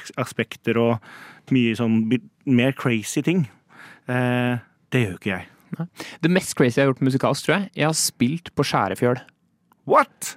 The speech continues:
Speaker 2: Ja.
Speaker 1: Det er crazy.
Speaker 2: Jeg måtte ut og kjøpe en skjærefjøl til et stykke, og så sa læreren min, eh, på, da jeg studerte, at du må skaffe en skjærefjøl med litt mørk klang.
Speaker 1: <laughs> Det er veldig gøy.
Speaker 2: Eh,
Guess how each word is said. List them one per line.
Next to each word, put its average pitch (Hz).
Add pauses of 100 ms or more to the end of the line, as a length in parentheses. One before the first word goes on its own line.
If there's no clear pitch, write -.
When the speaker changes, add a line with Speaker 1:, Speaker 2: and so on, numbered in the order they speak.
Speaker 2:
Ja. 156
Speaker 1:
Det 311
er 285
crazy. 175
Speaker 2:
Jeg 160
måtte 180
ut 165
og 185
kjøpe 151
en 151
skjærefjøl 160 (140)
til 165
et 156
stykke, 170
og 220
så 185
sa 147
læreren 113
min, 170 (100)
eh, 139
på, 127
da 123
jeg -
studerte, 127
at - (140)
du 123
må 131
skaffe -
en 120
skjærefjøl 123
med 127
litt 123
mørk 113
klang. 123 (520)
Speaker 1:
<laughs> -
Det -
er 175
veldig 147
gøy. 127 (200)
Speaker 2:
Eh, 151